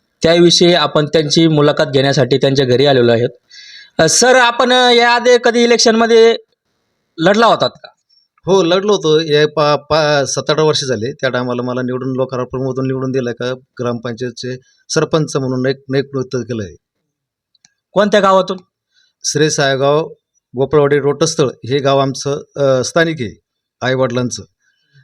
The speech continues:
Speaker 2: त्यामधून आम्हाला सरपंच पदासाठी उमेदवारी दिली होती आणि जनतेमधून निवडून पहिलेच आलेलो आहे आम्ही आईजी.
Speaker 1: आज आपण या रांजणगाव शेनपुंजी औद्योगिक क्षेत्रामध्ये किती वर्षापासून वास्तव्यास आहे?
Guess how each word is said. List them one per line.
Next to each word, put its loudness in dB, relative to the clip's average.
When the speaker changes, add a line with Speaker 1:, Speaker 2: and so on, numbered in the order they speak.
Speaker 2:
त्यामधून -2
आम्हाला 0
सरपंच -6
पदासाठी -4
उमेदवारी 0
दिली 0
होती -6
आणि -6
जनतेमधून -2
निवडून -2
पहिलेच -2
आलेलो -4
आहे -6
आम्ही -14
आईजी. -8
Speaker 1:
आज -4
आपण 0
या 4
रांजणगाव 2
शेनपुंजी 2
औद्योगिक 2
क्षेत्रामध्ये 2
किती -2
वर्षापासून 2
वास्तव्यास 2
आहे? 0